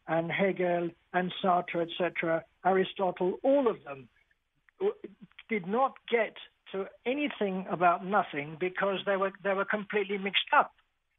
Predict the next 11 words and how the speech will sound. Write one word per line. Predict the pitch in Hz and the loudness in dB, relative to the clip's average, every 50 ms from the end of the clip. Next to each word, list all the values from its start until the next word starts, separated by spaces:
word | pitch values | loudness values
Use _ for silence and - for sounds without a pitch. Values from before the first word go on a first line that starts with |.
| _ - | _ -2
They | 202 196 | -2 0
did | 180 202 185 165 | 0 -2 -4 -2
not | 202 233 247 254 | -2 -2 0 0
understand | 247 240 220 220 208 - - 220 202 180 170 170 175 180 165 - | 0 0 -2 -4 -6 -4 0 4 4 4 4 4 0 -2 -8 -10
the | 190 | -12
difference | 156 175 226 220 - - 196 185 175 - - | -2 -2 -2 -2 -2 -4 -8 -6 -6 -8 -8
between | 180 175 - - 185 175 165 156 147 - - - - - - | -8 -8 -4 -4 -2 -2 -2 -4 -6 -10 -18 -20 -20 -12 -4
the | 165 165 156 151 - - | -2 -2 -2 -2 -4 -4
difference | 226 254 262 262 - 247 240 240 - | -2 -2 -2 -2 -4 -4 -4 -2 -4
of | 202 175 - - | -6 -6 -6 0
something | - 196 190 185 - - 220 233 254 285 285 | 2 2 2 2 0 -2 0 0 0 -2 -6